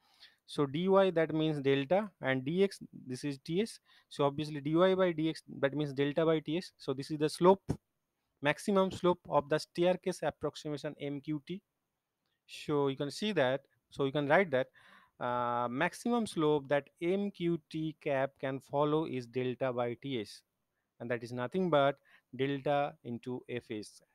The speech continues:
As we know, F S equal to one by T S. Okay,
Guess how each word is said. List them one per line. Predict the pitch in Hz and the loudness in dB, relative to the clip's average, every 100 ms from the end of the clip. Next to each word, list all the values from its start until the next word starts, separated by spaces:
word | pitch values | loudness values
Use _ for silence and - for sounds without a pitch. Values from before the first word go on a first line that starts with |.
| _ - | _ -4
As | 117 135 156 | 0 0 0
we | 127 | -4
know, | 117 151 226 196 | -2 -2 -2 -4
F | 123 175 | -8 -6
S | 147 | -8
equal | 117 - 107 104 | -8 -8 -8 -8
to | |
one | 156 117 107 | -10 -10 -10
by | 107 170 | -10 -12
T | 143 107 | -10 -14
S. | - - - _ _ _ _ _ - | -14 -16 -18 _ _ _ _ _ -8
Okay, | 139 | -2